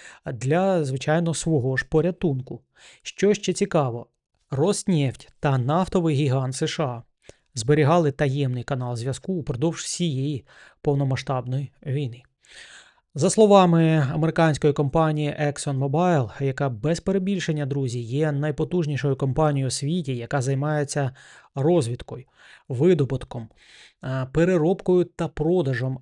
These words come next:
нафти, говорять, що вони, ну, вони роблять це заради мирного процесу. Тобто відновлення зв'язків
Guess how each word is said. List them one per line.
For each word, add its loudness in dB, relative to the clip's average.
нафти, -2
говорять, 2
що -4
вони, -4
ну, -2
вони 0
роблять 0
це 0
заради 4
мирного 2
процесу. 0
Тобто 4
відновлення 2
зв'язків 0